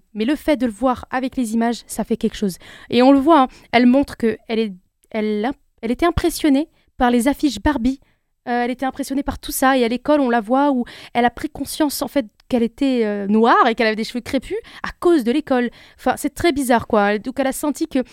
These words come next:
à cause de tout ce qu'il y avait dans ce stigma, euh, qui perdure encore d'ailleurs, euh, bah, ça a fortement induit sur sa personne. Et cette B D, elle est incroyable parce que de voir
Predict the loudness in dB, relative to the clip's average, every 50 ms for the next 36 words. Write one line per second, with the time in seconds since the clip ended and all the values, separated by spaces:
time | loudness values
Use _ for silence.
0 | -14 -4 _ -2 -2 0 2 2 2 2 2 -2 -4 -4 -6 -6 -6 -4 -2 -2
1 | -2 0 -2 -4 -4 -6 -8 -10 -10 -10 -10 -8 -6 -6 -4 -6 -6 -8 -10 -14
2 | -18 -20 _ _ -20 -18 -16 -14 -14 -14 -14 -12 -10 -8 -6 -6 -6 -6 -6 -8
3 | -6 -6 -6 -6 -8 -8 -12 -14 -20 -20 -20 -20 -10 -6 -4 -4 -2 -4 -6 -8
4 | -12 -14 _ _ -14 -14 -14 -14 -14 -16 -14 -12 -12 -12 -12 -14 -14 -16 -18 -12
5 | -10 -10 -10 -8 -6 -6 -4 -4 -4 -6 -6 -8 -8 -10 -6 -6 -4 -4 -4 -6
6 | -6 -8 -8 -10 -10 -6 -6 -4 -2 -2 0 0 0 0 2 0 0 0 0 0
7 | 0 -2 0 0 0 0 0 0 0 2 2 2 2 0 -2 -2 -4 -6 -2 0
8 | 0 0 0 2 2 4 4 4 4